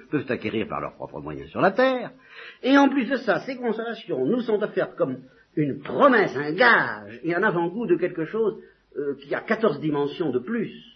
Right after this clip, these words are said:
et, et com-, et combien plus par rapport à ce que nous pouvons en goûter sur terre. Dieu nous dit, tu sais, c'est rien. Mais vraiment rien.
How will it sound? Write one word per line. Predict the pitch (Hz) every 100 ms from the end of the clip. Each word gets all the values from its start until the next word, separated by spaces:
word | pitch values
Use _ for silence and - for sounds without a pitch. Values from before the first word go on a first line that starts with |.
| _ -
et, | 127 139
et |
com-, | 120 135 -
et |
combien | 127 127 120 -
plus | 208
par | 165 135
rapport | 151 190
à | 143
ce | -
que |
nous | 151
pouvons | 160 170
en | 185
goûter | 160 190
sur | 196 190 190
terre. | 175 101
Dieu | 110 175
nous | 170
dit, | 196
tu | 156
sais, | - 208
c'est | 160
rien. | 220 175 - - - _ _ _ _ _ -
Mais | 185
vraiment | 175 190
rien. | 202 208 156